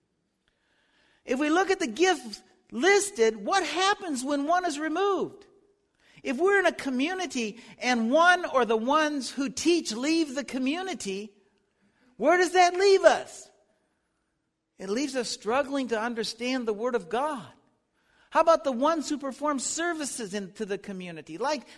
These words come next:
the children's department or the deacons? What if they left?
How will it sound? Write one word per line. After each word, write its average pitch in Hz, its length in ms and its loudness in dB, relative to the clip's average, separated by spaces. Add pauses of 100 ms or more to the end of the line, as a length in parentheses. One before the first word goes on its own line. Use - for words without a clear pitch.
the 262 100 -6
children's 311 580 -2
department 185 500 -6
or 269 120 2
the 277 100 -4
deacons? 269 540 -2
What 294 160 2
if 285 100 -2
they 330 180 -2
left? 240 380 0